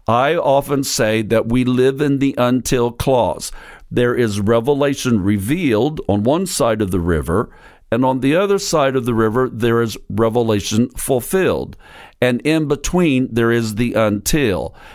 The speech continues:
And in the until, it takes patience, it takes faith, and it takes meeting conditions that have not been spoken. So, first of all, Jessica, I would,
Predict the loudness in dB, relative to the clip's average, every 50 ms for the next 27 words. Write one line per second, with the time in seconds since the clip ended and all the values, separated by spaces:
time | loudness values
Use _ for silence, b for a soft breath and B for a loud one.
0 | B B B -2 0 0 0 -2 0 0 0 0 2 2 2 2 2 0 -2 -2
1 | -2 0 2 2 2 2 2 2 0 0 -2 -4 -2 0 -2 -2 -2 -4 -6 -4
2 | -2 0 0 0 0 -2 -2 -2 -2 -2 -2 -4 -4 -4 -4 -4 -2 -2 -2 -2
3 | -2 -4 -8 -8 -4 -2 0 0 0 0 -2 -2 -4 B B B B B B B
4 | B 0 0 0 0 -2 -4 -2 -2 -2 -2 -2 -4 -8 -6 -4 0 0 2 2
5 | 4 4 2 2 2 2 2 0 0 -2 -4 -4 -2 0 0 0 -2 -4 -4 -2
6 | 0 0 0 -2 -4 -2 -2 0 0 0 -2 -2 -4 -8 B B B B -2 0
7 | 2 2 2 0 0 0 0 0 0 0 0 -2 -4 -2 -2 0 0 -2 -4 -4
8 | -2 0 0 0 -2 -2 -6 -8 -8 -8 -10 B B B B B B -10 -6 -4
9 | -2 0 0 0 0 -2 -4 -6 -2 0 0 0 0 -2 -4 -4 -2 0 0 0
10 | 0 -2 -2 -2 -2 0 0 -4 -4 0 0 0 0 -2 B B B B B B
11 | 0 0 0 2 2 0 -2 -2 -6